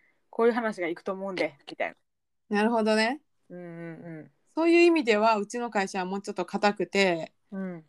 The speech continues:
Speaker 2: えっと、ちゃんと課長、部長、本部長っていう風に通っていかないと、もうこそっとかそういう、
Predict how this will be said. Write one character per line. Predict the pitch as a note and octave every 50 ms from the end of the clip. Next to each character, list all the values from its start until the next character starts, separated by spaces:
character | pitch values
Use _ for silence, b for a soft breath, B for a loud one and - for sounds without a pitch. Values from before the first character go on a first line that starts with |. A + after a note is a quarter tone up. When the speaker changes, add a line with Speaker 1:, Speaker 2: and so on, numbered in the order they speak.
| _ _ -
Speaker 2:
え | G3+
っ | F#3+ -
と、 | F#3+ F3+
ち | - A3
ゃ | A3
ん | G#3 G#3+ F#3
と | F3+ -
課 | - F#3+
長、 | F3 G#3 G#3 G3+
部 | F#3 F3+ F3
長、 | - F3+ F#3 F#3
本 | F#3+ F#3+ F#3+
部 | F#3 F3+
長 | - F3+
っ | E3 E3
て | - F3+
い | F3
う | F#3 F#3
風 | G3 F#3+ F#3
に | G3 A#3 C4+ A#3 F#3 - _ -
通 | - G3+ F#3+
っ | F3+
て | - F#3+
い | F3+ E3+
か | - F3 E3
な | E3 E3
い | D#3+
と、 | - - - A3+ F#3 D#3+ - _ _ _ _ _ _ _ _ -
も | G3+
う | G#3
こ | - A#3+
そ | - F4+
っ | F4 -
と | - A3
か | - -
そ | - - A3 A3
う | A3
い | G#3+ G#3+ G#3+
う、 | G#3+ G#3+